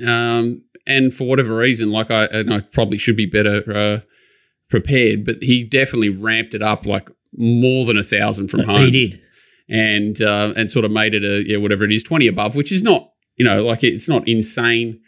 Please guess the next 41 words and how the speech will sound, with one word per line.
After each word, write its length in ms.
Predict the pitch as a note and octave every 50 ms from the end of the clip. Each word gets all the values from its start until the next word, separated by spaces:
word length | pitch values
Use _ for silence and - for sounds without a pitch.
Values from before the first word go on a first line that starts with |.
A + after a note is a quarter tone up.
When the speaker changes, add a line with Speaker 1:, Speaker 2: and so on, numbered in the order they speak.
| _ _ _ _ _ _ _ _ -
Speaker 1:
coming, 440 | - B2+ A#2+ A#2 A2+ A2+ A2+ A2 G#2+
um, 340 | G#2+ G#2+ G#2 G2+ G#2 G#2 - - - _ -
yeah, 220 | - A2+ A2 G#2+
so 180 | G2 - A#2+ A2+
this 160 | A2+ C3 -
is, 220 | B2+ A2+ - -
this 160 | - D3+ D3 D3+
is 80 | C3
the 120 | A2 B2+ B2+
only 280 | B2+ C3 C3 B2+ A#2+
time 380 | A2 - D3 B2 A#2+ A#2 A#2+ A2+
Yarrawonga 560 | - B2 A#2+ A#2+ A#2 A2 A2 A2+ A#2 A2 A2
featured 340 | - - A#2+ A#2+ A2+ - G#2+
in 80 | A2 A2
the 80 | A2
stewards 380 | G#2 - - B2 A#2+ A#2 A2 A2+
report 360 | G#2+ - - A2+ A2+ A2+ -
was 260 | A2+ A2+ G#2 G2 -
the 100 | - A#2+
seven 320 | A#2 - - B2+ A2+ A#2 A2
strikes 400 | A2 - A#2 A2+ A2+ A2+ - -
from 180 | A#2+ A2 A2
Yao 240 | G#2+ G#2+ A2 A2 A2
Mar-, 240 | A2 G#2+ G#2 G#2 G2
uh, 200 | A2 A2 G#2+ G2+
Moreira 640 | G2 A2 G#2+ G#2+ G#2+ A2 A2+ A2 G#2+ G#2 A2+ G2
or 140 | G#2 G#2+ G#2+
Joe 240 | G#2 G2 A#2+ A#2 A2+
Moreira 500 | A2 A2 G#2+ G#2 A2+ A2+ G#2+ G#2 G#2 A2
when, 380 | G2 A2 A2 G#2+ G#2+ G#2+ G#2 G2+
uh, 240 | G#2 G2+ G2+ G#2+ A2+
Speaker 2:
Prior 140 | - C#3+ C#3+
Speaker 1:
Brett, 80 | C#3+ C#3
Speaker 2:
to 100 | - D3
the 80 | C3+ A#2+
hundred. 440 | C3 C#3+ D3 D3 B2+ G2+ F#2 - -
Speaker 1:
when 240 | - B2 A#2 A#2 G#2
Brett 240 | B2+ B2 A#2+ - -
Prebble 280 | - B2+ A2+ A2+ A2
rode 300 | G2+ G#2 G#2+ A2 A#2+ A2+
it. 140 | G2+ - _